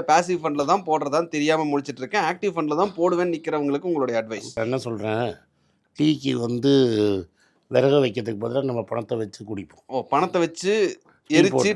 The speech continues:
Speaker 1: டீ போட்டு குடிப்போம்.
Speaker 2: அதுதான் ஆக்டிவ் ஃபண்ட்ஸ்.
Speaker 1: ஓகே சார், ஓகே சார். எனக்கு வந்து பேசிக்கா நீங்க இப்போ ஒரு அவுட்லுக், இந்த டூ தௌசண்ட் ட்வென்டி சிக்ஸ் எப்படி இருக்கும் அப்படின்ற ஒரு பேசிக் அவுட்லுக் கொடுத்தீங்கன்னா,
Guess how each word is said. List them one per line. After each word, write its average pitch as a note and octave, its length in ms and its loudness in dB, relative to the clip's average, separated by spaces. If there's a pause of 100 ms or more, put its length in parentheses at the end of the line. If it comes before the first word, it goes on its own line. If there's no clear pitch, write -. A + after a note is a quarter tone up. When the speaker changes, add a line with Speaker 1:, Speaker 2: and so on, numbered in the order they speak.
Speaker 1:
டீ F3 60 -4 (120)
போட்டு C3+ 180 -2
குடிப்போம். A#2+ 320 -12 (360)
Speaker 2:
அதுதான் C3 340 4
ஆக்டிவ் G2+ 300 -12
ஃபண்ட்ஸ். - 300 -20 (280)
Speaker 1:
ஓகே A#2+ 240 0
சார், G#2 120 -8 (440)
ஓகே G3+ 180 2
சார். D3 160 0
எனக்கு F3 220 2
வந்து B3 140 0 (200)
பேசிக்கா B3 480 6
நீங்க G3 160 -4
இப்போ E3+ 140 2
ஒரு D#3 100 6
அவுட்லுக், F#3+ 360 -2
இந்த D3+ 120 2 (240)
டூ G#3 160 -8
தௌசண்ட் F#3+ 300 -2
ட்வென்டி E3 240 -6
சிக்ஸ் D#3+ 240 -8
எப்படி F3 240 -2
இருக்கும் D3+ 220 -2
அப்படின்ற D3 320 -2
ஒரு B2 140 -10
பேசிக் A3+ 360 4
அவுட்லுக் E3 340 -6
கொடுத்தீங்கன்னா, C#3+ 500 -2